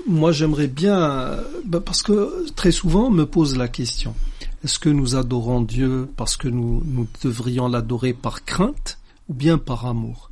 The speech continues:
Écoutez, nous, nous sommes au stade où nous adorons Dieu parce que Dieu nous a ordonné, rendu obligatoire de l'adorer. Quand vous réfléchissez bien, quand vous raisonnez bien, vous ne pouvez qu'aller vers l'adoration de Dieu subhanahu wa ta'ala.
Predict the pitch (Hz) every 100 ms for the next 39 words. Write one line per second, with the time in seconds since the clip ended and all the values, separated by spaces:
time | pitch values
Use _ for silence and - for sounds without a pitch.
0 | - - - - 185 151 247 180 226 277
1 | 202 - 180 165 147 - - 180 180 131
2 | 131 123 117 170 143 131 113 117 101 127
3 | 180 262 - - - 127 117 110 165 196
4 | 220 123 123 - 117 107 - - 170 123
5 | 143 143 127 139 196 - 139 117 175 143
6 | 160 147 143 139 139 - 190 156 - 135
7 | 110 107 113 107 113 - - 131 120 120
8 | 139 160 - 156 - 151 - 131 113 131
9 | 127 123 - 139 120 117 120 113 160 151
10 | 143 135 127 110 120 190 175 127 135 -
11 | 147 127 139 - 196 185 185 180 120 131
12 | 120 117 113 107 110 - 131 113 117 120
13 | 131 - - 127 123 131 110 - 90 92